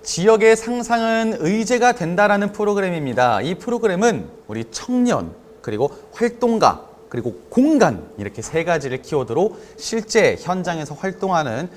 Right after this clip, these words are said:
주체들이 모여서 각자의 영역에서 느끼는 점들을 나누며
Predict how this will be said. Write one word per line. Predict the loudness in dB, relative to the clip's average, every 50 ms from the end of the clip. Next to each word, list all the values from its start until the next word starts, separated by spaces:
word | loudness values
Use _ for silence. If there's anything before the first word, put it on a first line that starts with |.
| -18 -16 -12
주체들이 | -10 -10 -10 -8 -6 -6 -6 -4 -6 -6 -6
모여서 | -6 -6 -4 -4 -4 -4 0 0 0 0 -2 -6 -20 -14
각자의 | -10 -10 -10 -10 -10 -6 -4 -2 0 0 -2 -2 -2
영역에서 | -2 -2 0 -2 -2 -2 -2 -2 -4 -4
느끼는 | -6 -6 -6 -8 -8 -12 -10 -6 -4 -2 -2 -2 -2 -2
점들을 | -2 -2 -2 -2 -2 0 0 0 0
나누며 | -2 -4 -4 -4 -2 0 0 -2